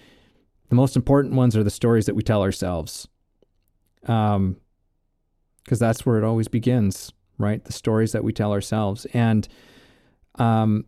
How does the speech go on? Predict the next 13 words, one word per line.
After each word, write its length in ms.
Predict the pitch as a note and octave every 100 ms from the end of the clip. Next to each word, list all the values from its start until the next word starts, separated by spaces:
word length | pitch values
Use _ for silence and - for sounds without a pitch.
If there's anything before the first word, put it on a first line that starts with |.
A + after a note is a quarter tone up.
| _ _ _ _ _ - _ _ _ _ _ _ _ _ _
you 100 | C3+
know, 280 | B2 G#2+ G#2 -
it's, 640 | B2+ A#2 - - - -
it 300 | - B2+ B2
goes 260 | - D3 C#3
hand 240 | D3+ D3
in 100 | C3+
hand 300 | A#2 C3 C3
with 260 | A#2+ A#2 - _ _ - _ -
when 160 | C3 A#2+
we 640 | B2 A#2+ A#2 A2+ G#2 - _ _ _ _ -
notice 480 | B2 B2 B2+ A#2+ -
those 480 | B2 A#2+ A#2 -